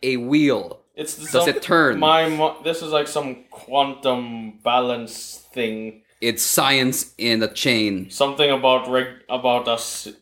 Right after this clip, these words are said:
Speaker 2: about balancing your internal en-, energies. I don't know. It makes me feel,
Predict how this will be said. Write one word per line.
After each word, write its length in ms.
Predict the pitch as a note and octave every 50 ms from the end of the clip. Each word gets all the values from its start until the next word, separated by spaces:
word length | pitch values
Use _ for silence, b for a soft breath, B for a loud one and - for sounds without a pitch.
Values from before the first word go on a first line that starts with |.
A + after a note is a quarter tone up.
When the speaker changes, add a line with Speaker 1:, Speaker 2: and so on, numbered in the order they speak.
| _ - -
Speaker 2:
about 340 | B2 B2 C3 B2 A#2+ -
balancing 580 | - A#2+ A#2+ B2 B2 B2 A#2+ - B2+ B2 A#2+ A#2+
your 280 | A#2 A2+ A2 A2 G#2+ A2
internal 520 | A2 A2 A2 - A#2 A#2 A2+ A2+ A2 A2+
en-, 300 | A2 A2+ A2+ A#2 A#2 - -
energies. 680 | B2 A#2 A2+ A2 G#2+ G#2+ A2 A#2 A#2+ A#2 - - - b b b b b b
I 100 | C#3 C#3+
don't 180 | E3 D#3+ D#3
know. 140 | D#3 D3 C#3+
It 60 | C3
makes 220 | C3 C#3 C#3 - -
me 80 | C3+
feel, 240 | B2+ - C3 B2+ C3+